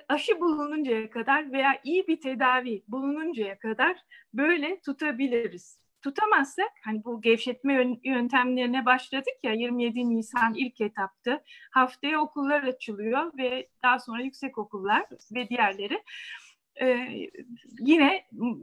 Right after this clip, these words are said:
büyük olasılıkla yine bir sıkılaştırmaya gideceklerdir. Yani enfeksiyon sayıları, insanlar kurallara uymazsa mesafe, el hijyeni,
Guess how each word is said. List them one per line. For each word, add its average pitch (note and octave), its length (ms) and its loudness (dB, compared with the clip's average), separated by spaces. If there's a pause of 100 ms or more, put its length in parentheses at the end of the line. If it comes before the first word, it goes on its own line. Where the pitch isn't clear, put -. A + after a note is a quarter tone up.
(180)
büyük D4+ 240 4
olasılıkla A#3+ 600 0
yine C#4+ 440 2
bir C4+ 60 -2
sıkılaştırmaya B3 920 0
gideceklerdir. A3+ 920 0 (100)
Yani F#3 180 -8
enfeksiyon A3+ 560 -4
sayıları, G#3 760 -4
insanlar A3+ 500 2
kurallara A3+ 500 2
uymazsa G#3+ 720 -4
mesafe, G#3 800 -2 (440)
el B3 180 2
hijyeni, G3+ 760 -4